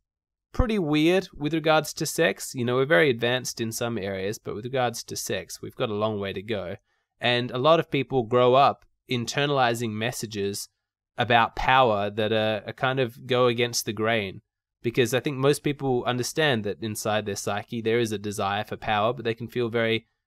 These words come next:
ashamed of that. And also some people desire to be powerless because, you know, they've got their own experience to do with what that's like and that taboo. And in addition, there's just a huge shame about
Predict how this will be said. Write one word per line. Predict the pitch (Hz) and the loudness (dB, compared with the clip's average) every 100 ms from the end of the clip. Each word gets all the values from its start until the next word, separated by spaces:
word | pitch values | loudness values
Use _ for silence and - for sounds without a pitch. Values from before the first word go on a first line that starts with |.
| _ | _
ashamed | - - 123 147 147 | -6 -2 2 0 -2
of | 110 | -4
that. | 104 92 - _ _ _ | -4 -4 -8 _ _ _
And | 131 | 4
also | 160 160 160 | 4 6 2
some | 139 151 139 | 4 0 0
people | 139 143 | -2 -2
desire | 143 123 127 131 | -2 2 4 4
to | 135 | 2
be | 135 127 | -4 -6
powerless | - 127 131 123 151 135 - - - _ _ _ | 0 6 6 6 2 0 -4 -12 -16 _ _ _
because, | 117 110 110 107 101 - _ _ | -6 -2 -2 -2 -2 -8 _ _
you | 101 104 | -16 -10
know, | 95 110 | -6 -2
they've | 120 107 | -2 0
got | 117 | -2
their | 104 110 | 0 0
own | 113 | 0
experience | 110 - - 120 139 117 107 | -2 -6 -4 0 2 0 -6
to | 113 | -10
do | 107 139 | -2 0
with | 123 110 _ _ _ _ | 2 0 _ _ _ _
what | 127 110 107 | -6 -4 -2
that's | 117 - | -2 -2
like | 123 143 - | 0 0 0
and | 113 104 | -6 -6
that | 104 | -6
taboo. | - 113 151 107 98 _ _ _ _ _ | -8 -2 0 0 -2 _ _ _ _ _
And | - 143 143 | 0 0 2
in | 185 | 2
addition, | 196 226 226 165 | 2 2 0 0
there's | 143 156 | 0 0
just | 214 - | -2 -2
a | |
huge | 135 - 135 113 | -4 -2 -4 -2
shame | - 117 123 123 | -2 0 2 0
about | 110 110 113 | 0 2 2